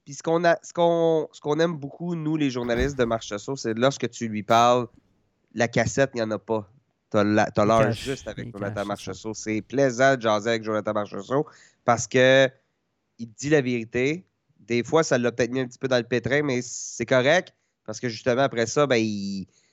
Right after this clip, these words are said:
Speaker 1: on, comme on dit, les bot-, les, les bottines suivent les babines, là, en, je sais pas si vous dites
Speaker 2: Ouais.
Speaker 1: ça de votre côté de l'océan,
Speaker 2: Ouais,
Speaker 1: là.
Speaker 2: ouais.
Speaker 1: Nous, on dit ça ici, là, donc, euh, viens livrer la marchandise. Donc, euh,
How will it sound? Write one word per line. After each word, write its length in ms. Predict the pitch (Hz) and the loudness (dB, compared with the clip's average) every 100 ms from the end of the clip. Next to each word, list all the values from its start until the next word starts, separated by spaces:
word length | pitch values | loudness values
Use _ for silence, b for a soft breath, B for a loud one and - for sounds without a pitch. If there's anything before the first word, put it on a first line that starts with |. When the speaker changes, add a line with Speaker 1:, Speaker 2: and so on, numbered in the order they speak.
| _ _ | _ _
Speaker 1:
on, 120 | 98 104 | 0 0
comme 160 | 123 | 0
on 80 | 120 | 0
dit, 140 | 120 143 | 0 0
les 120 | 135 | 2
bot-, 120 | 131 123 - | 2 0 -2
les, 200 | 135 131 | 0 2
les 100 | 127 | 2
bottines 300 | 131 131 156 | 0 0 -2
suivent 180 | 147 131 | 0 0
les 100 | 135 | 2
babines, 380 | 131 127 220 220 | 2 2 -2 -2
là, 520 | 220 175 147 143 139 | 2 2 4 2 0
en, 40 | |
je 60 | 131 | -2
sais 60 | - | -4
pas 100 | 160 | -6
si 100 | 147 | -4
vous 60 | |
dites 140 | 131 135 | -2 0
Speaker 2:
Ouais. 100 | 127 | 2
Speaker 1:
ça 100 | 160 | 2
de 40 | |
votre 140 | 147 131 | 2 0
côté 220 | 135 131 | -2 -2
de 60 | 135 | -2
l'océan, 320 | 131 135 139 | -2 2 4
Speaker 2:
Ouais, 40 | 139 | 4
Speaker 1:
là. 40 | |
Speaker 2:
ouais. 120 | 143 | 2
Speaker 1:
Nous, 120 | 160 165 | 0 -4
on 80 | |
dit 120 | 151 - | -6 -10
ça 120 | 147 | -18
ici, 300 | 135 - 208 | -18 -12 -4
là, 160 | 208 | -2
donc, 260 | 190 151 143 | 0 -4 -2
euh, 240 | 135 127 110 b b _ | -4 -4 -6 b b _
viens 180 | 117 165 | -2 -2
livrer 260 | 160 147 | -2 0
la 100 | 170 | 2
marchandise. 540 | 135 127 120 110 110 123 | 2 -2 -4 -6 -8 -8
Donc, 220 | 113 117 | -6 -2
euh, 400 | 110 107 104 | 0 2 0